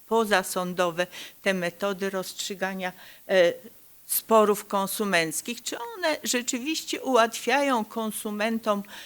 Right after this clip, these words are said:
e, rozwiązanie sporu wtedy, kiedy reklamacja złożona do organizatora turystyki nie została przez niego uwzględniona lub też nie została uwzględniona w całości?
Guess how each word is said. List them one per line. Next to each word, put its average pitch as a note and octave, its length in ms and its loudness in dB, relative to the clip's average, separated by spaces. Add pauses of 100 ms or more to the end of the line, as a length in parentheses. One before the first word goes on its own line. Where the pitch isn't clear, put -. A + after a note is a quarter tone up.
(180)
e, F3 300 4 (240)
rozwiązanie A3 1000 4
sporu A3+ 480 2
wtedy, G#3+ 460 -4
kiedy G#3 380 0
reklamacja G3+ 960 2
złożona F#3+ 640 -2 (360)
do G3+ 140 2
organizatora G3+ 1000 0
turystyki G#3 840 -4
nie G#3+ 340 2
została F#3+ 600 -2
przez F3+ 360 -6
niego F#3+ 320 -8
uwzględniona F#3 960 -4 (300)
lub E4 200 0
też D#4+ 300 0
nie D4 220 4
została A#3 560 2
uwzględniona A3 840 -2
w G#3 80 -8
całości? F3 760 -4